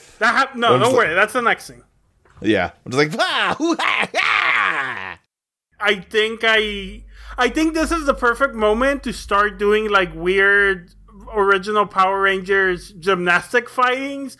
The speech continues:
Speaker 1: of, like, two people holding each other's arms and the third one is, like, spinning them, and that's how
Speaker 2: Absolutely,
Speaker 1: they're
Speaker 2: yes.
Speaker 1: hitting the, the,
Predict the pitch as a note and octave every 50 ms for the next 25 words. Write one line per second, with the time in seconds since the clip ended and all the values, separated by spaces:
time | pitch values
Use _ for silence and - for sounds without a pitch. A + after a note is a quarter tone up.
0 | - - - - _ - F#3 F#3+ F3 G3 G3 F3+ F#3 F3+ - - - _ _ -
1 | C4 B3+ B3+ B3 A#3 A3 A#3+ A#3+ A3 A#3 A#3 A3+ A3 A3+ A3+ A3+ A3 - - A#3+
2 | A3+ A3+ A3 A3 G#3+ G#3+ - G#3+ G#3+ G#3+ G#3+ G#3+ A3 A3 A3 F#3+ G#3+ G#3 F#3+ G#3+
3 | - - - A3+ A3+ A3 A3 A3 A3+ A#3 A#3 A3 G3 F3+ F#3+ F3+ E3+ - - -
4 | - - B3+ A#3 A#3 A#3 A3+ A3+ A#3 A3+ A3+ A3 A3+ A3+ A3 G#3+ - - - -
5 | C#3+ D#3 - F#3 F#3+ F#3+ G3+ F#3+ F#3+ F3 A3+ A3+ G#3 F#3 G3 - - G#3+ A3 G#3
6 | G#3 G#3 G#3 G3 F#3+ F#3+ F#3 F3 E3+ E3+ F3 F3 E3+ - - _ - - - _
7 | _ - - A3+ F#3+ F#3+ F#3 F3 E3+ E3 E3 D#3+ D#3 D3+ D3 D3 D#3+ E3 F3